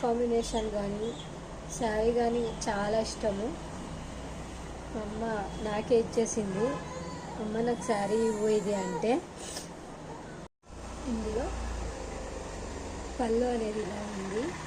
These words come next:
చాలా బాగుంది శారీ కూడా.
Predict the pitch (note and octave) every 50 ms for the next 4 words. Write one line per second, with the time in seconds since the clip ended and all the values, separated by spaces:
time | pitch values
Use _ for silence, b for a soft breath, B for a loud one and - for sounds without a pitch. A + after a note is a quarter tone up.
0 | - - - - - - - - - - - - - - - - - - A#3+ G#3
1 | G3+ G#3 A3 A#3 A#3 A#3 A3+ A3 G#3+ G#3 G3+ G3+ A3 A#3+ D4 D4 - - A#3+ G#3
2 | G3 F#3 G3+ G3 G3 G#3 G#3 A3 C4+